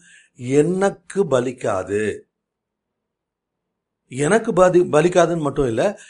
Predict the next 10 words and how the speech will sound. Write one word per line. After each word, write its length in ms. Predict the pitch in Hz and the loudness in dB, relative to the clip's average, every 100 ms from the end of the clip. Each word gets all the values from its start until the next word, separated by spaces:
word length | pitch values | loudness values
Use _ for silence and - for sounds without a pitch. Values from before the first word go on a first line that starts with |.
| _ | _
எனக்கும் 680 | 135 135 151 180 175 226 220 | -2 0 0 -2 -4 -8 -6
என்னுடைய 520 | 156 143 156 156 151 | -6 -6 -4 -2 -2
வீட்டாருக்கும் 880 | 123 170 180 185 175 151 151 185 165 | -2 -6 -2 2 2 2 -2 -6 -4
பலிக்காது, 580 | 131 135 131 117 110 135 | -2 -2 -4 -4 -4 -6
என்னுடைய 500 | 139 175 196 180 151 | -6 -4 0 0 -2
வீட்டுக்குள்ள 760 | 139 180 180 170 120 131 180 - - - | -6 -8 -10 -8 -6 -4 -6 -10 -20 -8
உனக்கு 520 | 120 131 160 160 175 | -2 0 0 0 -2
நுழைவதற்கு 760 | 120 123 151 175 156 143 147 | 0 2 4 4 4 2 0
அதிகாரமே 760 | 165 117 117 143 165 165 170 190 175 | -4 -2 -2 2 4 4 4 4 4
இல்ல 580 | 143 147 147 151 139 | 0 2 4 4 0